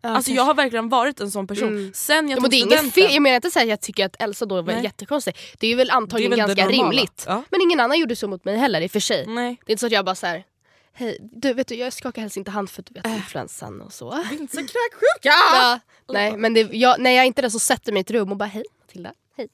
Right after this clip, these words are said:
Speaker 1: Matilda, trevligt, hej. Hej,
Speaker 2: Nej, men
Speaker 1: trevligt.
Speaker 2: det sjuka är
Speaker 1: Hej.
Speaker 2: att jag typ har varit en sån person och
Speaker 1: Man
Speaker 2: verkligen
Speaker 1: vill väl
Speaker 2: trivts
Speaker 1: vara
Speaker 2: i
Speaker 1: en
Speaker 2: det.
Speaker 1: sån person.
Speaker 2: Ja, men alltså efter studenten, Matilda, jag har blivit socialt inkompetent.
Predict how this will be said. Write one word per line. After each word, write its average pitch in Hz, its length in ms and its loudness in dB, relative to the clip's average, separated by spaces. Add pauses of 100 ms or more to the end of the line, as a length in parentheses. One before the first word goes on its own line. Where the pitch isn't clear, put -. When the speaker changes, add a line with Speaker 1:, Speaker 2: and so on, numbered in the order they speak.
(140)
Speaker 1:
Matilda, - 280 -16
trevligt, - 420 -12
hej. - 160 -2 (800)
Hej, - 100 -8
Speaker 2:
Nej, 294 160 -2
men 320 100 -2
Speaker 1:
trevligt. 302 120 0
Speaker 2:
det 302 180 0
sjuka 302 180 0
är 285 60 2
Speaker 1:
Hej. 277 80 6
Speaker 2:
att 247 80 0
jag 262 140 0
typ 254 160 -4
har 240 140 2
varit 247 360 2
en 220 120 -6
sån 180 180 -4
person 180 300 -6
och 170 60 -10
Speaker 1:
Man 190 120 -4
Speaker 2:
verkligen 196 320 0
Speaker 1:
vill 226 160 -2
väl 370 100 2
Speaker 2:
trivts 151 180 -2
Speaker 1:
vara 127 80 0
Speaker 2:
i - 20 2
Speaker 1:
en 202 60 -2
Speaker 2:
det. 180 100 0
Speaker 1:
sån 180 80 -4
person. - 300 -16
Speaker 2:
Ja, 254 380 2
men 269 260 -2
alltså - 240 -4
efter 269 280 -6
studenten, 240 400 -8
Matilda, 214 320 -4
jag 208 100 -2
har 208 40 -2
blivit 208 260 -6
socialt 196 460 -6
inkompetent. 196 1200 -4